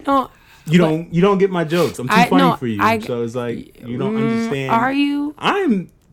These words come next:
Speaker 2: I'm one of the funniest people you know.
Speaker 1: Are you?
Speaker 2: I really am.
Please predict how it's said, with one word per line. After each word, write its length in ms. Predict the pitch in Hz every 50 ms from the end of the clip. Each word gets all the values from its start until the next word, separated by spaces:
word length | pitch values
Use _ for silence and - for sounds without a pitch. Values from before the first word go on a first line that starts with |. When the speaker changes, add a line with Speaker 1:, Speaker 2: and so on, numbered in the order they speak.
| - - -
Speaker 2:
I'm 320 | 320 453 508 523 440 262 226
one 120 | 285 302
of 60 | 240
the 60 | -
funniest 260 | - 233 226 220 196 214
people 260 | 226 214 185 190 196
you 160 | 196 185 190
know. 360 | 190 190 180 123 98 87 - _ _ _ _ _ _ _ _ _ _ _ _ _ _ -
Speaker 1:
Are 240 | - 220 226 247 277
you? 300 | 254 180 156 165 - - -
Speaker 2:
I 80 | 160 175
really 340 | 180 214 381 403 381 381 392 370 180
am. 180 | 123 107 98